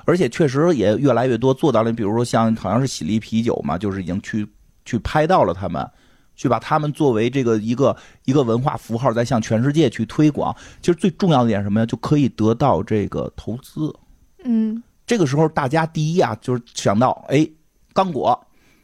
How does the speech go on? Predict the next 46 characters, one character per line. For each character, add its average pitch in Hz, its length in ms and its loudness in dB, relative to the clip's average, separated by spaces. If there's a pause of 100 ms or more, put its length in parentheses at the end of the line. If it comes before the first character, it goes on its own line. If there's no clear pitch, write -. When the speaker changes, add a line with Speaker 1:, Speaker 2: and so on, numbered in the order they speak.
(100)
Speaker 1:
有 123 160 4
一 131 40 0
堆 165 220 2
萨 - 240 -4
普 110 320 -4
穿 170 240 0
着 135 60 -2
西 170 200 -2
服 143 260 2 (140)
啊， 127 140 0
就， 147 180 -4
就 156 160 -2
是 151 120 -10
这 233 120 0
么 190 80 0
一 131 60 -2
个 120 100 0
概 123 140 0
念 120 100 2
出 113 140 -2
现 120 80 2
在 120 140 2
脑 101 180 2
子 113 80 2
里， 117 100 4 (240)
和 196 160 2
你 202 160 0
想 123 220 0
象 156 160 2
着 135 80 2
在 143 220 0 (100)
刚 202 180 0
果 113 320 2 (380)
原 160 180 2
始 185 80 0
森 208 160 2
林 175 200 4
里 117 180 0
有 120 140 2
一 - 20 -2
堆 165 140 4
人 165 200 0
拿 160 160 -4
着 170 60 -2
标 220 220 2
枪， 240 280 2